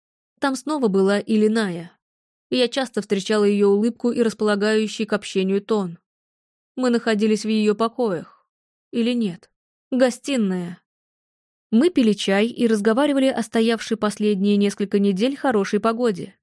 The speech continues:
Я на миг подумала, что у нас нет поводов для сближения, и снова погрузилась в поразительное забытье. Передо мной непрерывной чередой всплывали лица. Улыбчивая мисс Пампли, задумчивая Молли, добродушная Илиная и...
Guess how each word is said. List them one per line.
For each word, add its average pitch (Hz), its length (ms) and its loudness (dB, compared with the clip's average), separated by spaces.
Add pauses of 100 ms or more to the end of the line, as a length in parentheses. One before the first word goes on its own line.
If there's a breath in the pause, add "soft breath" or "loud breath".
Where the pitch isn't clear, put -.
(340)
Я 226 200 4
на 214 120 4
миг 214 200 0
подумала, 214 520 0
что 214 200 0
у 214 40 2
нас 220 220 -2
нет 208 260 -2
поводов 190 400 -2
для 190 160 -2
сближения, 240 720 -2
и 240 140 -4
снова 262 300 -6
погрузилась 196 720 -4
в - 100 -20
поразительное 190 800 -2
забытье. 180 640 -4 (1300)
Передо 226 300 2
мной 269 200 -2
непрерывной 233 500 0
чередой 208 460 -2
всплывали 202 500 0
лица. 220 540 -6 (340)
Улыбчивая 262 480 0
мисс 196 180 -2
Пампли, 202 580 -4 (100)
задумчивая 247 560 0
Молли, 202 580 0 (120)
добродушная 233 640 2
Илиная 233 640 -2 (300)
и... 208 460 0